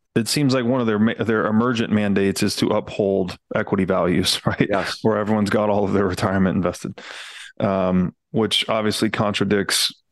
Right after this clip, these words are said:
Speaker 1: the intended apolitical nature of the central bank. Like, once you're, you're clearly very political once you're doing that. So
Speaker 2: A hundred percent. And it also provides another problem. And that problem is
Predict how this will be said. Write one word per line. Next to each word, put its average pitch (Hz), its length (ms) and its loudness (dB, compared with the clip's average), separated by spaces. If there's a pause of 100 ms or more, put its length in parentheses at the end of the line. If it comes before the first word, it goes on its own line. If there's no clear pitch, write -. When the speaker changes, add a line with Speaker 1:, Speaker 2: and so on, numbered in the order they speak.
Speaker 1:
the 101 360 2
intended 98 720 0 (220)
apolitical 104 680 0
nature 95 320 0
of 92 80 -2
the 90 80 0
central - 300 0
bank. - 260 0
Like, 92 240 -2
once 98 240 0
you're, 95 220 0 (540)
you're 110 140 2
clearly 143 320 0
very 113 220 0
political - 580 -2
once 98 260 0
you're 95 240 0 (360)
doing 95 300 0
that. - 220 -2 (160)
So - 300 0 (100)
Speaker 2:
A 98 60 -2
hundred 127 400 -2
percent. 120 400 -2
And 104 100 0
it 101 100 0
also 120 360 -2
provides 113 560 -2
another 107 440 0
problem. 101 640 -4 (540)
And 101 140 0
that 104 180 -2
problem 110 500 -2
is 95 340 0